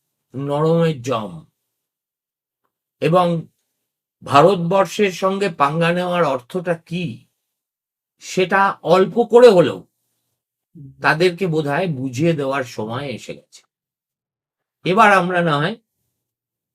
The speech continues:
স্থলের গল্পে আসি। জলের গল্প শোনালাম, প্র-,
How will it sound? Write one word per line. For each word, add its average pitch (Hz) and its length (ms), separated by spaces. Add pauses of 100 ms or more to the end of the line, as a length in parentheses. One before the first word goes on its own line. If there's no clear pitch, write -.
(340)
স্থলের 185 600
গল্পে 151 400
আসি। - 280 (220)
জলের 147 400
গল্প 151 320
শোনালাম, 139 480 (960)
প্র-, 160 420